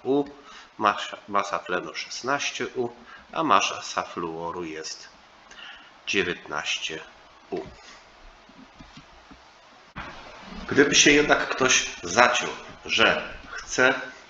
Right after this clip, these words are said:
podać masę atomu w gramach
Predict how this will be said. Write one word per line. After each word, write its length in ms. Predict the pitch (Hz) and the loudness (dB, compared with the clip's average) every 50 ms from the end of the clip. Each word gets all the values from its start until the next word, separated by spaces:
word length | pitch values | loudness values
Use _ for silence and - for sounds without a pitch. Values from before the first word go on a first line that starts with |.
| - - - - - - - - - - - - | -20 -20 -20 -20 -20 -20 -20 -18 -20 -20 -6 0
podać 500 | - 120 117 - 113 110 113 - - - - - - - | 2 2 4 4 4 2 2 2 0 -2 -4 -6 -10 0
masę 460 | - 101 110 120 - - - 117 113 113 113 - - - | 4 6 6 6 6 2 -2 -2 -4 -4 -6 -10 -10 -8
atomu 560 | 92 92 - - 98 95 95 95 95 95 - - - - - - - - | -8 -6 -4 -2 -2 0 0 0 -2 -2 -4 -10 -18 -20 -20 -20 -16 -10
w 60 | 90 | -4
gramach 520 | 87 101 101 104 101 87 80 78 - - | 2 4 6 6 6 4 2 -4 -6 -8